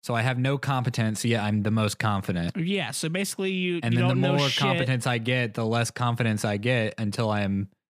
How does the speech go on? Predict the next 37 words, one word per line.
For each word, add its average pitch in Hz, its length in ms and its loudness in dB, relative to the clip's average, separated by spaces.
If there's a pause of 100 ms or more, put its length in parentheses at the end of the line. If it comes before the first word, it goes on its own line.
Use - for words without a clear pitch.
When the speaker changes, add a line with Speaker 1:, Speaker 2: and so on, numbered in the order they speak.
Speaker 1:
the 110 100 0
most 113 240 2
competent, 95 560 0 (100)
in 107 140 0
which 98 160 0
I 101 180 0
then, 98 380 0 (160)
uh, 107 60 -2
th-, 98 260 -4
henceforth 104 480 -2
I 104 80 -2
get 95 180 -4
more 101 160 -2
confidence. - 560 -6 (880)
Speaker 2:
Sure. 135 760 -2 (540)
I 143 100 -2
don't 143 180 -4
know 143 160 -2
if 147 160 -4
this 151 220 -2
is 151 80 -4
making 139 280 -2
any 131 120 -2
sense 135 340 -2
to 131 80 -2
anybody. 135 600 0 (580)
Speaker 1:
I 139 100 -2
know, 165 360 0 (120)
I 143 140 0
know 151 220 2
this 131 320 -2
effect 139 540 -2 (460)
is 120 140 2
something 135 260 2
that 120 100 0
happens 117 460 0
when 107 320 2